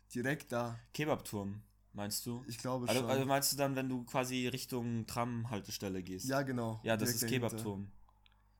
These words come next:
Speaker 2: Der ist gut.
Speaker 1: Ja?
Speaker 2: Ja.
Speaker 1: Weil, also, Danilo, der ja meint, er ist Pasinger, aber anscheinend
Speaker 2: Ja,
Speaker 1: ist er kein
Speaker 2: nee, ist er nicht.
Speaker 1: Pasinger.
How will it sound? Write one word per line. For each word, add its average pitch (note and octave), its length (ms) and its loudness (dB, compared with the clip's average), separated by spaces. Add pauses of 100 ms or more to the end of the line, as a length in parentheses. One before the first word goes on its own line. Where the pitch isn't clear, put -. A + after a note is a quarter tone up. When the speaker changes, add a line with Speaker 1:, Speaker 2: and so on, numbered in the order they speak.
Speaker 2:
Der C3 80 -2
ist C#3+ 120 -4
gut. C3+ 260 0 (300)
Speaker 1:
Ja? C#3+ 380 -2
Speaker 2:
Ja. G#2+ 200 -2 (300)
Speaker 1:
Weil, A#2+ 400 0
also, A#2+ 420 -2 (1500)
Danilo, C3+ 640 0 (220)
der A#2 100 0
ja A#2 380 0
meint, B2 320 0
er A#2 80 -2
ist A2+ 120 -2
Pasinger, B2+ 720 -2 (180)
aber A2+ 160 -4
anscheinend A2 100 0
Speaker 2:
Ja, A2 360 8
Speaker 1:
ist A2 60 4
er A2+ 40 0
kein A2+ 220 4
Speaker 2:
nee, G#2+ 80 2
ist G#2+ 100 2
er - 140 4
nicht. G#2 100 2
Speaker 1:
Pasinger. C3 260 0